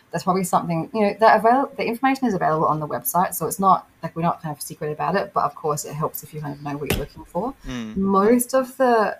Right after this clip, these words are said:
Speaker 1: um, faculties are taught at one s-, particular campus, right? So, you know, for example, we have four campuses. Our City West campus is home to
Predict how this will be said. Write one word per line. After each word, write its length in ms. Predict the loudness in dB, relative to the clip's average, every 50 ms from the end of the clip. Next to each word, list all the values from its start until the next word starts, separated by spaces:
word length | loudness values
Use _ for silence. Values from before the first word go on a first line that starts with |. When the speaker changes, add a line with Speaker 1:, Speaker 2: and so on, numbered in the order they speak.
| -2
Speaker 1:
um, 500 | -2 -2 -2 -2 -4 -6 -8 -10 -12 -14 -18 _ _ _ _ _ _ _ _ _ _ _ _
faculties 920 | -8 -2 0 0 0 0 -2 -2 0 0 -2 -2 -2 -4 -4 -6 -6 -8 -8 _ _ _ _ _ -2
are 120 | -2 -2 -2
taught 400 | -4 -8 -8 -4 -2 0 0 0 0
at 160 | -2 -2 0
one 200 | 0 0 0 -2
s-, 220 | -2 -4 -6 -6 -8 _
particular 520 | -12 -12 -12 -12 -14 -10 -8 -8 -6 -8 -8
campus, 520 | -8 -8 -6 -6 -6 -6 -6 -8 -8 -6 -2
right? 280 | 0 0 0 0 -2
So, 80 | -4 -4
you 100 | -2 -2
know, 100 | -4 -4
for 140 | -4 -6 -6
example, 360 | -4 -2 -4 -4 -4 -4 -6
we 60 | -4
have 120 | -4 -4 -2
four 160 | 0 0 0
campuses. 520 | 2 0 -4 -2 -2 -4 -2 -2 -2 -2 -2
Our 120 | -2 -2
City 220 | -2 -4 -4 -4 -2
West 300 | 0 0 0 -2 -2 -6
campus 420 | -6 -6 -6 -6 -4 -6 -6 -6 -6
is 120 | -8 -6
home 400 | -4 -4 -2 -2 -2 -4 -4 -6
to 420 | -6 -6 -6 -4 -4 -4 -4 -6